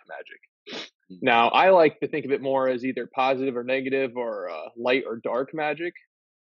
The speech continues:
Speaker 1: And to me, Doctor Sid Williams was the pin-, or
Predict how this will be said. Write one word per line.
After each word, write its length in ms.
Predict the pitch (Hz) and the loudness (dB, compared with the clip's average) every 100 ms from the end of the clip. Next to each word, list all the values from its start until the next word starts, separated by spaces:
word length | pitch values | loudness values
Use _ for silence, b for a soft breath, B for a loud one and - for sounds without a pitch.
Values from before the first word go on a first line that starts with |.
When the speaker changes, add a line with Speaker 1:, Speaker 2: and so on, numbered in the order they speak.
| _ _ _ _ _ - | _ _ _ _ _ -6
Speaker 1:
And 200 | 135 117 | -4 -4
to 100 | - | -8
me, 560 | 120 147 208 160 135 131 _ - | -4 0 2 2 0 -4 _ -4
Doctor 220 | 123 - | -4 -4
Sid 160 | - 120 | -4 2
Williams 440 | 127 135 131 120 | 4 4 2 -4
was 560 | 117 120 117 117 113 - - _ - | 0 4 4 2 -6 -12 -20 _ -8
the 640 | 123 123 123 120 120 117 - _ _ _ _ _ _ _ _ - | 0 4 6 6 6 4 2 _ _ _ _ _ _ _ _ 2
pin-, 200 | 156 - | 2 4
or 280 | 120 117 | 4 4